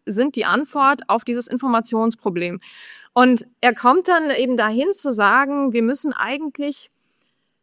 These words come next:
die politischen Systeme völlig neu denken, nämlich also im Sinne von Systemen etwa, ne, wir müssen das Politische eben denken als ein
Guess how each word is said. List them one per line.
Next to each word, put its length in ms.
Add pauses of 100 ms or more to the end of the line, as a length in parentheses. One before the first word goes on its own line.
die 180
politischen 1000 (1200)
Systeme 640 (640)
völlig 380
neu 200
denken, 420
nämlich 340
also 160
im 120
Sinne 200
von 180
Systemen 440
etwa, 400
ne, 200
wir 100
müssen 400
das 140
Politische 520
eben 220
denken 380
als 360
ein 400